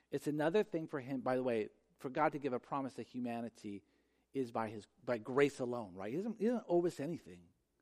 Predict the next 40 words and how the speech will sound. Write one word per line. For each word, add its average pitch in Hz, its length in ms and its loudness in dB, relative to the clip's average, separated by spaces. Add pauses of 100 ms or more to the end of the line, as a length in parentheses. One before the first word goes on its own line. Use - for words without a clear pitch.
(960)
And 135 80 -10
so 175 80 4
he, 170 240 0
for 185 120 -4
even 247 320 0
him 202 180 -4
to 190 100 0
make 175 300 0
a 202 60 2
promise, 175 420 0
like, 135 140 -4
"I'll 143 80 0
never 156 180 0
do 151 140 2
that 135 120 2
again, 110 220 -4
Noah," 104 260 -10 (920)
that's 147 160 0
by 147 160 -2
grace. 139 500 0 (640)
But - 100 0
even 233 320 2
more 156 320 4
grace 123 380 0
that 131 140 -6
he 196 120 -6
would 165 200 -2
give 175 180 4
a 156 80 0
sign 117 680 -4 (220)
that 156 140 4
reminds 156 560 2
us 143 220 -2
of 165 220 4
that 151 200 0
covenant. 196 400 -4 (1300)
"I - 80 -2
made 180 200 2
some 208 100 2
promises, 226 960 6